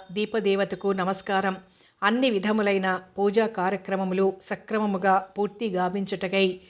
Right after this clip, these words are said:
నిన్ను కోరుతూ నీకు గంధము, అక్షతలు, పుష్పములు సమర్పించుచున్నాను అని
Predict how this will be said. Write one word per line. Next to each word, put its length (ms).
నిన్ను 200
కోరుతూ 540
నీకు 220
గంధము, 520
అక్షతలు, 580
పుష్పములు 680
సమర్పించుచున్నాను 1120
అని 240